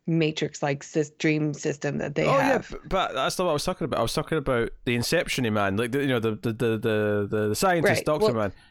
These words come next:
Speaker 1: Arnold knows what he looks like, and he knows what his wife looks like. So they're doing some kind of, like, a communication, like, "We're gonna have us in there,"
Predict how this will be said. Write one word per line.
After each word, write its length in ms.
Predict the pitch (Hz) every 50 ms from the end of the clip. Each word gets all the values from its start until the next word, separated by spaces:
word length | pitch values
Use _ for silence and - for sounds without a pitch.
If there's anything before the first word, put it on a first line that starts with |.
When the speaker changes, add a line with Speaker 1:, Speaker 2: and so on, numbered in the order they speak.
| - _
Speaker 1:
Arnold 240 | 220 247 277 277 254
knows 280 | 226 220 220 220 214 -
what 120 | 190 185
he 160 | 190 196 175
looks 280 | 160 175 170 - - -
like, 260 | - - - - - -
and 60 | - 185
he 60 | 185
knows 240 | 196 202 202 202 -
what 100 | 185 175
his 140 | 165 160 160
wife 340 | 165 165 160 160 - -
looks 240 | - - - - -
like. 320 | - - - - - - _ _ _ _ _ _ _
So 160 | - 208 196
they're 140 | 202 208 208
doing 240 | 233 247 254 233
some 200 | 220 - 220 214
kind 240 | 202 - - 208 202
of, 80 | 190 185
like, 160 | 185 175 175
a 60 | 175
communication, 680 | 160 - - 165 165 160 160 147 - 160 156 156 160 156
like, 200 | 151 147 143 - _
"We're 160 | - 175 190 185
gonna 260 | 202 185 185 170 160 - _ _ _ -
have 360 | - - - 185 180 175 180
us 180 | 170 165 165 - _
in 300 | - 180 175 165 165 160
there," 420 | 165 165 156 147 131 139 160 156